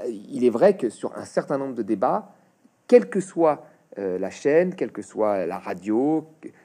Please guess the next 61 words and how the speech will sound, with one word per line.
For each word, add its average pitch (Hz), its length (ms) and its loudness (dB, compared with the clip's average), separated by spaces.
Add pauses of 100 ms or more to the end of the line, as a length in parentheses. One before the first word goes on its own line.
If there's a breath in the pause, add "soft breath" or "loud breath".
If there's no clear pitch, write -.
(100 soft breath)
quelle 123 140 -2
que 127 100 -4
soit 127 160 -2
sa 104 160 -6
tendance, 107 460 -2
soi-disant 98 340 -6
de 95 100 -6
gauche, 101 240 -8
ou - 40 -16
de, - 120 -16
le, 104 120 -10
les 101 160 -6
débats 113 260 0
étaient 120 160 -6
les 143 80 -4
mêmes. 165 260 -6 (340 soft breath)
Sur 113 140 -4
l'I 104 140 -2
S 101 280 -6
F, 180 120 -10
j'ai, 101 160 -10
j'ai 92 120 -12
vu - 140 -12
aucun 147 260 -6
éditorialiste 110 600 -8 (140)
qui, 101 180 -8
qui - 140 -16
nous 98 100 -10
a 151 60 -4
dit 151 160 -8
que 104 220 -6
c'était 95 220 -14
une 98 60 -10
mauvaise 107 240 -4
idée, 120 320 -2 (160 loud breath)
ou 120 80 -6
que, - 160 0 (240 loud breath)
tout - 80 -16
simplement, 135 480 -2
qui 139 140 -4
a 104 40 0
mis 127 140 -4
même 113 160 -4
des 117 140 -2
doutes, - 340 -6 (340 soft breath)
qui - 120 -6
a 104 40 0
dit 135 120 -4
que - 60 -8
la 107 80 0
transformation 117 520 -6
de 117 60 -6
l'I 110 100 -2
S 110 220 -4
F 120 100 -4 (220)
n'allait 104 180 -6
pas 127 140 0
se - 60 -16
transformer 107 340 -8
en 107 100 -4
investissement, 107 640 -8